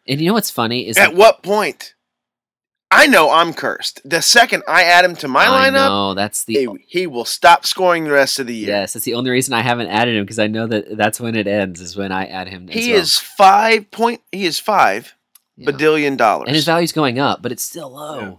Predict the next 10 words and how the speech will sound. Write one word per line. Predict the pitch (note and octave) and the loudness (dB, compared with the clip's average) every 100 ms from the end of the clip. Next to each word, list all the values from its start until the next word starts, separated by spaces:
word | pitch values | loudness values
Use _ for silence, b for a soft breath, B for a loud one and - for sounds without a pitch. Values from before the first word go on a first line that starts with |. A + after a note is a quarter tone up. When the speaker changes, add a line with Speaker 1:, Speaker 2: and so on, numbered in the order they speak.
| _ _ _ | _ _ _
Speaker 3:
it's | _ - | _ -20
low. | G#2+ G#2 - _ _ | -18 -18 -20 _ _
Speaker 2:
He | - A#3+ B3 | -10 -6 -4
has | A#3 | -4
scored | - G3 E3 D#3 | -4 -2 -4 -4
forty-four | - - G#3 G3+ A3 A#3+ A#3 _ _ - - F#3 F3+ F3+ F3 - _ | -12 -12 -4 -2 -2 -6 -10 _ _ -20 -8 -6 -4 -6 -8 -14 _
fantasy | - E3 D#3+ - | -10 -8 -8 -12
points | B2 A2 F2+ E2 - - _ _ | -14 -14 -16 -14 -18 -20 _ _
this | A2+ A#2 | -14 -12
season. | - A#2 - | -12 -14 -20